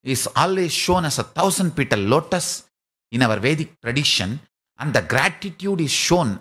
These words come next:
as the quality flowers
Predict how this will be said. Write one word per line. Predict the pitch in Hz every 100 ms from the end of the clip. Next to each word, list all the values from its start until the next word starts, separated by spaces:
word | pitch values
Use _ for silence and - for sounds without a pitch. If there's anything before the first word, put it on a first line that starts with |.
| -
as | 131 - - _ _ _ _ _ _ _
the | 87 101 90 _
quality | 160 175 202 190 - 92 _ _ _ _ _ _ _ _ _
flowers | - - 175 185 202 180 - - -